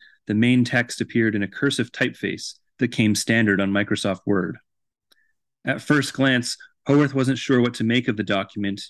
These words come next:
but he did recognize a few keywords and names, especially the one confidently signed in actual handwriting at the bottom of the page.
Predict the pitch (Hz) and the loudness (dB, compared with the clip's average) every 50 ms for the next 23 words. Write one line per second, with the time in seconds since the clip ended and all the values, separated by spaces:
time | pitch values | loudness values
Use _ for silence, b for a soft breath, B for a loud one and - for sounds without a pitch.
0 | _ _ - 110 113 113 113 147 165 165 160 151 151 - 135 127 127 123 117 110 | _ _ 0 2 4 4 6 6 6 6 4 2 2 0 -2 0 0 0 0 0
1 | 98 107 - - - 131 131 - - - - 139 135 123 120 113 110 104 104 107 | -2 -4 -4 0 0 0 0 0 -4 -2 0 2 4 4 4 2 2 0 0 -2
2 | 101 101 104 110 107 98 92 90 87 87 - - - b b b b b b b | -2 0 0 0 0 -2 -2 -4 -4 -6 -8 -12 -14 b b b b b b b
3 | b _ _ - 120 - - - - - - - 185 170 160 143 139 139 135 135 | b _ _ -6 -6 -4 -2 -2 -2 0 2 4 6 6 6 6 4 4 4 2
4 | 120 - - 131 135 139 - - 151 156 - 135 123 - - 135 120 117 117 117 | 0 0 0 0 2 2 2 0 0 0 0 0 -2 -2 -2 -2 0 0 0 0
5 | 113 110 107 - - 113 120 120 - - 117 107 101 107 98 95 92 90 92 90 | 0 0 -2 -2 -2 -4 -4 -4 -4 -4 -4 -4 -4 -4 -4 -4 -2 -2 -4 -4
6 | 87 90 90 87 b b b b - 110 - - 98 95 113 113 101 110 98 92 | -4 -6 -8 -8 b b b b -10 -6 -4 -2 0 2 2 2 2 2 0 -2
7 | 87 - - - - - - - - - - | -4 -4 -6 -8 -8 -8 -8 -8 -12 -14 -16